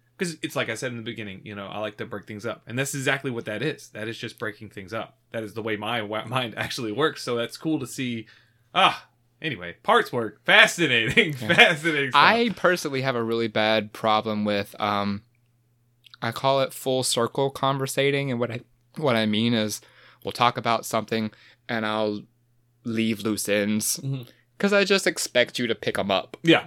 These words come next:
Speaker 2: You know?
Speaker 1: <laughs>
Speaker 2: Just pick up that loose end,
Speaker 1: Yeah.
Speaker 2: you know? But I have a really bad problem with, um, full circle, uh, talking. And I will offend a lot of people,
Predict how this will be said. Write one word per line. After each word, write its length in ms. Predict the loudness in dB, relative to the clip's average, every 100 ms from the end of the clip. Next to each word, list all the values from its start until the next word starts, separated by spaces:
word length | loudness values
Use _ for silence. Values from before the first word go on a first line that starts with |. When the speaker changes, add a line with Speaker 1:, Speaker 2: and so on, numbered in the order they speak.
| -2
Speaker 2:
You 120 | 6
know? 340 | 8 10 8 8 4 2
Speaker 1:
<laughs> 280 | -2 -6 -2
Speaker 2:
Just 260 | 0 0
pick 180 | -2 4
up 120 | 6
that 180 | 6 6
loose 300 | 6 4 4
end, 320 | 6 6 6
Speaker 1:
Yeah. 80 | 4
Speaker 2:
you 80 | 6
know? 280 | 6 6 4
But 360 | 0 0 0 0
I 100 | 2
have 120 | 2
a 60 | 2
really 260 | 0 -2
bad 460 | -6 -2 2 2 0
problem 500 | -2 -2 -2 -6 -6
with, 240 | -8 -8
um, 360 | -8 -6 -8 -10 _ _ _ _ _ _ -10
full 200 | -6 -6
circle, 600 | -6 -4 -4 -4 -6 -6 -10 _ _ -8
uh, 260 | -6 -6 -6
talking. 480 | -4 -4 -6 -12 -6
And 80 | -2
I 60 | 0
will 140 | 0
offend 300 | 0 0 -2
a 40 | -2
lot 160 | -8
of 80 | -10
people, 400 | -8 -6 -6 -6